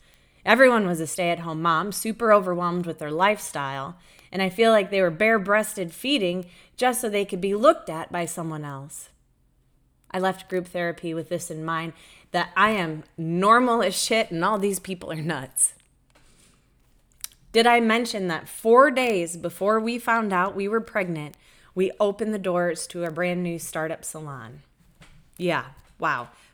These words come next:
February fourth we opened. February eighth, we found out we were pregnant. Which, if you haven't caught on, people,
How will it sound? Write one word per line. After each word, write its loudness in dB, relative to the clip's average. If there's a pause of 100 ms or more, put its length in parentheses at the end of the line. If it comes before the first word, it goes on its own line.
(140)
February 4
fourth -2
we -4
opened. -8 (420)
February -2
eighth, -8 (320)
we -6
found -8
out -8
we -12
were -10
pregnant. -16 (1160)
Which, -2 (460)
if -8
you 0
haven't 6
caught 2
on, 0
people, -6